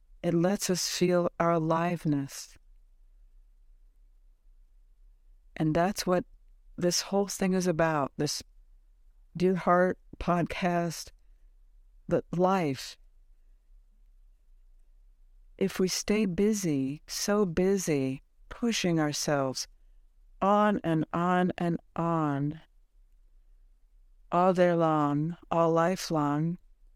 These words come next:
and don't slow down to savor, however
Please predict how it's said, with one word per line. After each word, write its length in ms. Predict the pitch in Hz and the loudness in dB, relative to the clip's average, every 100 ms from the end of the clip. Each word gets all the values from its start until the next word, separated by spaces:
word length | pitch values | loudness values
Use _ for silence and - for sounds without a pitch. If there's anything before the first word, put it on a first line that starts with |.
| - _ _ - - - | -20 _ _ -20 -20 -6
and 180 | 175 175 | -2 0
don't 240 | 185 208 | 0 0
slow 340 | - - 180 165 | -4 2 2 4
down 640 | 165 175 165 147 147 165 - - _ _ - - _ | 2 0 0 0 0 -4 -12 -20 _ _ -20 -20 _
to 120 | - 165 | -6 -4
savor, 800 | - - 180 185 156 143 160 - - - - - _ _ - - - - _ - _ - - - - - _ - - - - - - - - _ - - - - - _ _ | -2 2 2 2 0 -2 -4 -8 -20 -20 -20 -20 _ _ -20 -20 -20 -20 _ -20 _ -20 -20 -20 -20 -20 _ -20 -20 -20 -20 -20 -20 -20 -20 _ -20 -20 -20 -20 -20 _ _
however 840 | - 175 - 202 208 202 170 165 | 2 2 4 2 2 4 4 2